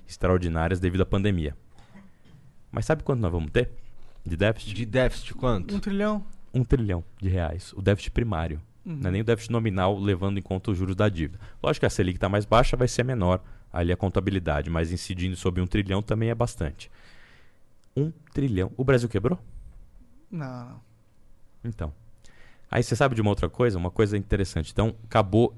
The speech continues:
Speaker 1: esse dogma fiscal. Isso o André Lara Rezende, que era o maior liberal do Brasil, ele fa-, ele, ele agora fala, "Não, o mundo mudou. O mundo tá diferente, nós temos que reavaliar a teoria monetária da moeda, é, escrita por Friedman. Nós temos que reavaliar,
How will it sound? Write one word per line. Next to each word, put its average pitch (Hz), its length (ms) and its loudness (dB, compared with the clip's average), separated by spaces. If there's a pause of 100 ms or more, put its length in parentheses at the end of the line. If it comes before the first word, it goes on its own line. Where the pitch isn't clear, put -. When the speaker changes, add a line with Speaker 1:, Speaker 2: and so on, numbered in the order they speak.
(100)
Speaker 1:
esse 107 260 0
dogma 85 500 4
fiscal. - 500 -4
Isso 95 200 0
o 110 40 2
André 101 200 4
Lara 120 180 4
Rezende, 92 400 0
que - 80 0
era 98 120 2
o 92 40 -6
maior 95 300 2
liberal 95 460 4
do 85 80 -4
Brasil, 82 420 0 (400)
ele 95 180 2
fa-, 98 280 2
ele, 104 180 2
ele 98 100 6
agora 95 240 6
fala, 90 280 2
"Não, 90 260 0
o 87 60 -6
mundo 101 300 2
mudou. 98 380 2 (220)
O - 40 -8
mundo 90 220 -2
tá 95 140 2
diferente, 95 640 2
nós 90 160 -4
temos 95 240 0
que - 100 -4
reavaliar 107 540 4
a 110 40 0
teoria 110 380 2
monetária 104 440 2
da 98 100 0
moeda, 85 400 0 (500)
é, 80 680 0 (200)
escrita - 400 0
por - 140 6
Friedman. 78 460 -2 (460)
Nós 78 160 -4
temos 95 140 -2
que 98 80 -4
reavaliar, 98 420 2